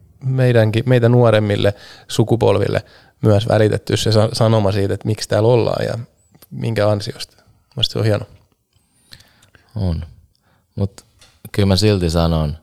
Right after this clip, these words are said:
Speaker 2: että elokuva, tässä on käyty Forrest Gumpit ja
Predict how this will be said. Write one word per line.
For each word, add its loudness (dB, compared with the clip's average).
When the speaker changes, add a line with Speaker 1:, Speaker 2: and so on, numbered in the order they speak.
Speaker 2:
että -4
elokuva, -2
tässä -6
on -6
käyty -6
Forrest -4
Gumpit -8
ja -8